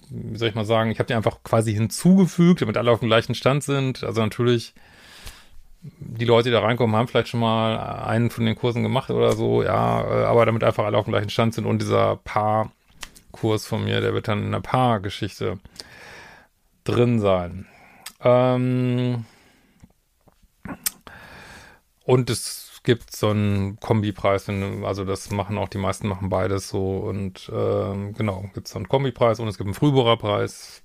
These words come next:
bis Ende Oktober, fünfzehnten November geht dann die Einzel los, fünfzehnten Februar nächsten Jahres die Paar. Und wie gesagt, du kannst das Ganze in deinem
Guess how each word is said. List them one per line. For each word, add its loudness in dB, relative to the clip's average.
bis -6
Ende -2
Oktober, 2
fünfzehnten 0
November 2
geht -2
dann 0
die 0
Einzel 2
los, 2
fünfzehnten -4
Februar -2
nächsten -6
Jahres -4
die -6
Paar. 2
Und -2
wie 0
gesagt, 0
du -8
kannst -6
das -4
Ganze -6
in -4
deinem -4